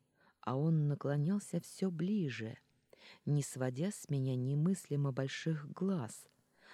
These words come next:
в которых сейчас плескалась настоящая ярость.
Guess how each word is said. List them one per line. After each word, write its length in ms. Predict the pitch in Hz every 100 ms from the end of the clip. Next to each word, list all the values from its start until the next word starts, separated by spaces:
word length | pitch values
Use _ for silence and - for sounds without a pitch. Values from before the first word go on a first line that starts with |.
| -
в 120 | -
которых 500 | - 127 - 233 147
сейчас 640 | - - 123 - 127 123 - - -
плескалась 720 | - 135 - - 180 175 - -
настоящая 800 | 117 - 113 113 113 - 123
ярость. 720 | 117 113 - - - - -